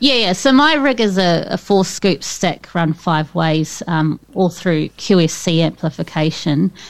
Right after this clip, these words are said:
Um, I've got the eighteen inch scoops and, um, my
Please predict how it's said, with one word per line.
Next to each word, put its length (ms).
Um, 540
I've 160
got 220
the 120
eighteen 440
inch 160
scoops 880
and, 420
um, 500
my 200